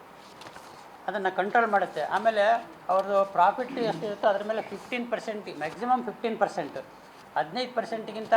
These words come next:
ಜಾಸ್ತಿ ಅವರು ಫೀಸನ್ನು ಫಿಕ್ಸ್ ಮಾಡೋಂಗಿಲ್ಲ, ಫೀಕ್ಸ್ ಕಲೆಕ್ಟ್ ಮಾಡೋಂಗಿಲ್ಲ. ಅದು ನಮ್ಮ ಎ ಎ ಪಿ ಸರ್ಕಾರ ಬಂದ ಮೇಲೆ ದೆಹಲಿಯಲ್ಲಿ ಇದು ನಿಯಂತ್ರಣ ಮಂಡಳಿ ಮಾಡಿತ್ತು.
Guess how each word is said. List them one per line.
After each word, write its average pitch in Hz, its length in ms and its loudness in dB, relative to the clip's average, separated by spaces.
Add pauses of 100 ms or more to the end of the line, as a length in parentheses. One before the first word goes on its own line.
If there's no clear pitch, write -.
(160)
ಜಾಸ್ತಿ 202 320 2
ಅವರು 208 160 4
ಫೀಸನ್ನು 214 580 -2
ಫಿಕ್ಸ್ - 220 -12
ಮಾಡೋಂಗಿಲ್ಲ, 202 360 0
ಫೀಕ್ಸ್ - 380 -8
ಕಲೆಕ್ಟ್ 180 240 0
ಮಾಡೋಂಗಿಲ್ಲ. 170 460 2 (880)
ಅದು 196 160 2
ನಮ್ಮ 196 260 2
ಎ 202 280 2
ಎ 233 40 2
ಪಿ 233 200 -4
ಸರ್ಕಾರ 220 340 6
ಬಂದ 208 220 2
ಮೇಲೆ 208 340 0
ದೆಹಲಿಯಲ್ಲಿ 208 480 -4
ಇದು 190 100 -4
ನಿಯಂತ್ರಣ 202 460 0
ಮಂಡಳಿ 190 360 0
ಮಾಡಿತ್ತು. 180 580 0